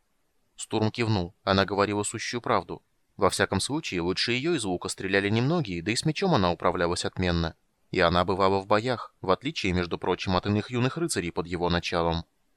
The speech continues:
Тем не менее, Стурм был твёрдо намерен отослать её прочь. «И потом», — сказала она, — «только я обучена обращению с копьями». «Флинт тоже учился», —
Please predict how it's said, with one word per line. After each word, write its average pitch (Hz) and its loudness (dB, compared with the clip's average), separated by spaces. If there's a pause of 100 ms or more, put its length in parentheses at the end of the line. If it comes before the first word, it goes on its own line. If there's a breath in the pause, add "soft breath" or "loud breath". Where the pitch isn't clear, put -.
(360)
Тем 98 0
не 95 2
менее, 104 0
Стурм 98 0
был 98 2
твёрдо 104 2
намерен 151 4
отослать 147 -2
её 127 -2
прочь. - -6 (840)
«И 120 0
потом», — 175 4
сказала 92 2
она, — 87 0 (160)
«только 147 0
я 160 4
обучена 98 0
обращению 87 0
с - -12
копьями». 90 -4 (680)
«Флинт 92 0
тоже 123 0
учился», — 82 -4